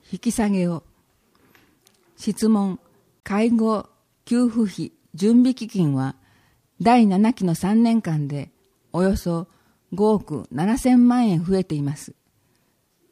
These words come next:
特に第七期の最終年度におよそ三億円増えています。基金を使って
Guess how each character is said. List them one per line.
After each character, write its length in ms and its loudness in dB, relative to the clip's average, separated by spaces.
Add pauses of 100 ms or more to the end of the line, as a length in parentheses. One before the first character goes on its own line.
(140)
特 260 0
に 260 -4 (280)
第 240 2
七 280 0
期 120 -8
の 220 -4 (300)
最 280 -2
終 220 0
年 300 2
度 120 -4
に 220 -8 (560)
お 120 -2
よ 140 2
そ 320 -6 (280)
三 380 0
億 240 -2
円 220 2
増 100 2
え 80 0
て 100 -2
い 60 -2
ま 140 -2
す。 160 -16 (1300)
基 160 -10
金 300 0
を 60 -2
使 180 -8
っ 100 -4
て 340 -8